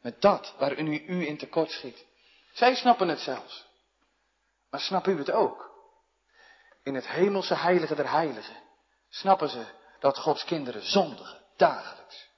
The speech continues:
Daarom zit Jezus daar. Het veronderstelt dit: dat u vleeselijk bent, verkocht onder de zonde.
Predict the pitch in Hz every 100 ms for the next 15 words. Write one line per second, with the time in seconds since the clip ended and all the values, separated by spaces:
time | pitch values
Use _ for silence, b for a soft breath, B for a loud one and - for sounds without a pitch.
0 | _ _ _ _ _ _ _ _ _ _
1 | _ _ _ _ _ _ _ - 156 147
2 | 170 226 127 98 - - - - _ _
3 | _ _ _ _ _ - - 151 143 127
4 | - 131 117 - 156 131 - _ _ _
5 | _ _ _ _ _ - 127 120 - 165
6 | 175 - 110 104 98 - _ _ _ _
7 | _ _ _ _ - 131 - - - -
8 | 135 127 - - 131 98 -